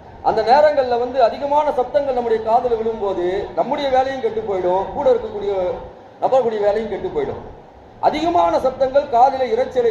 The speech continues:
ஏற்படுத்தும். அதனாலதான் ஹார்னுக்கு கூட என்ன செய்றாங்க, அரசாங்கம் வந்து ஒரு எண்பது டெசிபல் வச்சுக்கலாம், அதுக்கு மேல என்ன செய்யக்கூடாது, நீங்க அந்த சத்தத்தை வைத்துக் கொள்ளக்கூடாது. இந்த பட்டாசுக்கு எவ்வளவு அதிகபட்சமாக வைத்திருக்கிறார்கள் என்று சொன்னால்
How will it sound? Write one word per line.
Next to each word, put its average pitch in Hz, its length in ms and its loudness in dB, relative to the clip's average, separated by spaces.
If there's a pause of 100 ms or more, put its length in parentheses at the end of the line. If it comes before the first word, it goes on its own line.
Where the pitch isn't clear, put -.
ஏற்படுத்தும். 165 540 -8
அதனாலதான் 202 420 0
ஹார்னுக்கு 240 520 4
கூட 233 240 -4
என்ன 208 180 -6
செய்றாங்க, 185 280 -2 (100)
அரசாங்கம் 190 460 -4
வந்து 185 180 -10 (440)
ஒரு 165 100 0 (120)
எண்பது 254 340 2
டெசிபல் 233 340 -4
வச்சுக்கலாம், 202 380 -2
அதுக்கு 190 240 -4
மேல 214 180 0
என்ன 196 180 -6
செய்யக்கூடாது, 185 500 -2
நீங்க 165 180 -2 (520)
அந்த 170 180 -4
சத்தத்தை 214 340 0
வைத்துக் 180 280 -6
கொள்ளக்கூடாது. 139 460 -4 (520)
இந்த - 180 -4
பட்டாசுக்கு 285 680 2
எவ்வளவு 254 260 2
அதிகபட்சமாக 247 720 -2
வைத்திருக்கிறார்கள் 190 540 -2
என்று 160 160 -10
சொன்னால் 147 340 0